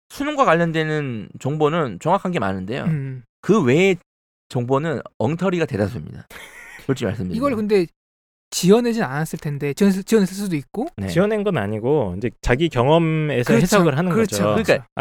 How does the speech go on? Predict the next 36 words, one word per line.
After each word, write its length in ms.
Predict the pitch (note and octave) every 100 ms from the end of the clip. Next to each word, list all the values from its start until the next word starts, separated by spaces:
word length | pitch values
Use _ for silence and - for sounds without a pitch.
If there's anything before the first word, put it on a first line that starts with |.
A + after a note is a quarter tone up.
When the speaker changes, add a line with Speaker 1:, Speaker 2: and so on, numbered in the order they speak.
| A2+ E3+
Speaker 3:
아이들은. 80 | B3+
Speaker 1:
되게 300 | F3+ A3 C#3+ - _ _ _
이런 380 | C#3+ F3+ C4+ C#4
게 220 | A#3+ G3 D#3
되게 180 | D#3+ D#3+
흔하기 320 | D4+ E4+ A#3+
때문에 400 | F3 C#3 C3 F3+ -
이런 180 | B3+
Speaker 3:
음. 40 | C4
Speaker 1:
정보를 300 | A#3+ A3 G3
쉽게 240 | - -
접하니까 580 | G3+ F3 F3+ D3+ F#3+ B2+ - _ _ -
"아, 300 | C3+ C#3 A#2 _
아, 100 | G#2+
그렇게 260 | - F3 E3+
되네. 160 | G#2 - _
그러니까 140 | - F3
내가 120 | A3
고교 180 | - E3+
등급제 300 | A3+ A3 G3+
영향이 220 | D3+ D#3+ E3+
있나? 300 | D3 D#3+ D3+ _ _
그런 180 | D#3+ F#3+
게 80 |
있나?"라고 340 | E3 C#3 D#3 C#3
갑자기 580 | - - F#3+ D#3 C#3+ F#2+ _ _ -
누구한테 280 | C3+ G3 D#3+
들어서 240 | D3 C#3+
불안한 400 | - D3 F3+ C3
거야. 100 | A2
그럼 100 | A2+
친 240 | - - E4+
거 80 |
아니야? 260 | F#3+ A2 A2 G#2 _
Speaker 3:
그래요. 460 | - G3+ F3+ E3+ F#2+
Speaker 1:
일-, 140 | C3